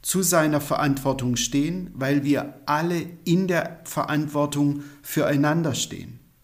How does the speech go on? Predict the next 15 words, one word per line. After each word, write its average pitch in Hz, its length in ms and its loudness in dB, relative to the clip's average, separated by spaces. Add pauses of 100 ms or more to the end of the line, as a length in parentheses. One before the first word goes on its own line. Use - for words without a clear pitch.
(1600)
Deshalb, 190 380 4
sagt 175 260 4
Luther, 180 260 4
kommt 165 280 0
es 156 300 0 (240)
zuletzt 165 580 4
und 160 120 4
zuerst 156 480 2
darauf 139 400 0
an, 143 360 -2 (800)
in 127 140 0
sein 127 200 2
Herz 117 400 0
zu 107 140 -6
schauen, - 420 -8